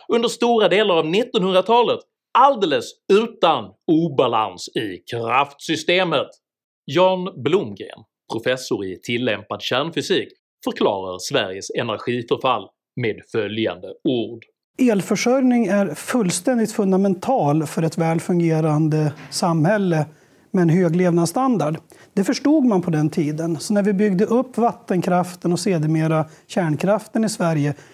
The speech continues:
Speaker 2: då gjorde man mycket omfattande utredningar. Man tänkte på allt, man vände på alla stenar,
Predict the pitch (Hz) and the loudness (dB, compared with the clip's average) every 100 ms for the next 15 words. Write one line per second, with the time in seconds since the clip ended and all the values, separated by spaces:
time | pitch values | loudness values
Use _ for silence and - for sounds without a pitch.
0 | _ - 180 254 220 165 190 214 285 285 | _ -2 2 4 2 2 2 4 2 2
1 | 262 240 233 220 226 220 226 214 214 190 | 0 0 0 0 0 0 2 0 0 2
2 | 190 180 190 185 185 208 - 262 190 - | 2 2 2 2 2 0 0 0 -2 -2
3 | 208 - 175 185 175 - 175 190 190 151 | -4 0 2 0 0 0 2 2 2 2
4 | 151 175 147 147 - 202 151 151 156 | 0 0 0 -2 -2 0 2 4 2